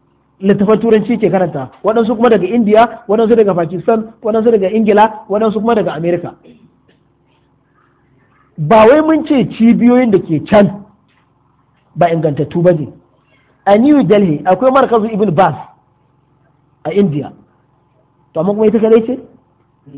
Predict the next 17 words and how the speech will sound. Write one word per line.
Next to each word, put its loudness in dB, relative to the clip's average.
Eh? 2
Ba -8
ita -6
kadai -4
ba -4
ce. -14
Ba -2
akwai 2
masu 2
bautar 2
shanu 2
ba? 0
A'a. -16
So -2
da 6
haka 2
ba 0